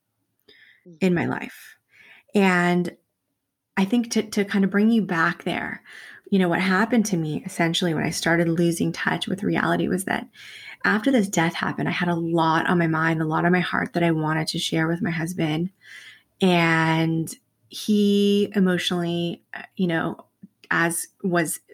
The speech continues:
Speaker 2: really understandable and reasonable at the time, wasn't able to process,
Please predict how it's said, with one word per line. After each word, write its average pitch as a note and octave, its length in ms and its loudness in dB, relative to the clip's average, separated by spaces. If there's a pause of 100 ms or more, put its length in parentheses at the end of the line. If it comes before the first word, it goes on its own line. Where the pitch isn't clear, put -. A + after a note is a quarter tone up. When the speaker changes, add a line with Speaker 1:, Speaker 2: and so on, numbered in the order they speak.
(100)
Speaker 2:
really F#3 340 2
understandable F3+ 640 2
and E3 160 -2
reasonable G#3 300 2
at F3 60 -4
the E3+ 60 -6
time, D#3+ 400 -2 (480)
wasn't G3 920 2 (260)
able G3+ 380 2
to D#3+ 100 -8
process, - 760 -8